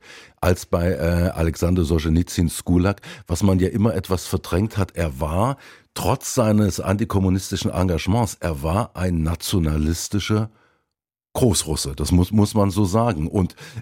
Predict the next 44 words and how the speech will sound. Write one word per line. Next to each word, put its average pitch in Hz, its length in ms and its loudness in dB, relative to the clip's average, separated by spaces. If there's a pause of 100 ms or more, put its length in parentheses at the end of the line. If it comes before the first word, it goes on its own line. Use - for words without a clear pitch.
äh, 98 300 2
er 95 180 0
beschreibt 98 520 -2
ja 107 100 0
den 87 160 -2
Gulag 104 440 0
irgendwie 101 440 0
als 85 220 -2
so 104 80 0
eine 98 100 2
Erfindung 107 640 0 (360)
der 87 100 2
modernen 95 640 2
Sowjetkommunisten. 80 1160 -4
Und, 85 260 -2 (320)
äh, 87 140 0
Barbara 92 340 0
Skarga, 113 560 -2
die 92 200 -2
keine 123 280 0
Russin 131 380 2
ist, - 360 -6
äh, 95 120 0
sieht - 260 0
das 117 140 -2
natürlich 107 440 0
ganz 101 260 0
anders. 120 420 0 (240)
Sie 110 220 0
sieht 117 280 -2
den 107 220 2
Gulag 113 440 2
auch 131 320 0
in 127 200 -2
der, 107 320 0
äh, - 40 -6
russischen 113 680 0
Tradition, 113 720 -2
die 98 80 -2
jetzt 98 220 -2
mit 104 100 4
den 95 140 -2
Kommunisten 104 580 0
jetzt, 107 320 -2